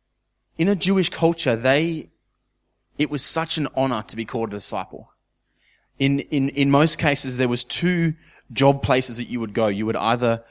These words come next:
go and work with your father and do whatever the trade he was that was doing. You didn't really get a choice.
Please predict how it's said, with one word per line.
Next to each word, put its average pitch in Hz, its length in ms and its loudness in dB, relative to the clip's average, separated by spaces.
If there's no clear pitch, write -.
go 131 180 4
and 139 140 0
work 135 400 0
with 117 140 -6
your 120 100 -2
father 131 500 0
and 117 160 -2
do 123 140 2
whatever 117 260 0
the 113 80 -4
trade 113 320 -2
he 120 100 -4
was 110 260 -6
that 117 120 -10
was 107 80 -12
doing. 117 200 -6
You 110 60 -6
didn't 117 180 -6
really 110 140 -4
get 101 140 -6
a 98 40 -8
choice. 104 460 -8